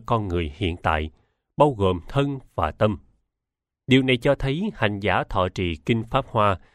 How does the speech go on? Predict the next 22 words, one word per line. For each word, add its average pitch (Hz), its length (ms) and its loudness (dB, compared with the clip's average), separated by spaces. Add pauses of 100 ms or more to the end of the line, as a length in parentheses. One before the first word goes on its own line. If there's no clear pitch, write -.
(200)
sẽ 143 180 0
có 180 100 0
những 139 220 2
công 147 300 2
đức 220 120 2 (120)
thù 98 260 4
diệu 87 300 0 (180)
phát 170 180 0
sinh 120 420 -4
ngay 123 180 0
nơi 123 200 -2
đời 90 220 0
sống 127 320 -4
hàng 85 240 -4
ngày. 80 220 0 (960)
Sự 123 300 2
phát 180 240 0
sinh 135 300 -2
những 101 220 0
công 127 200 0
đức 170 140 2
ấy 151 360 -4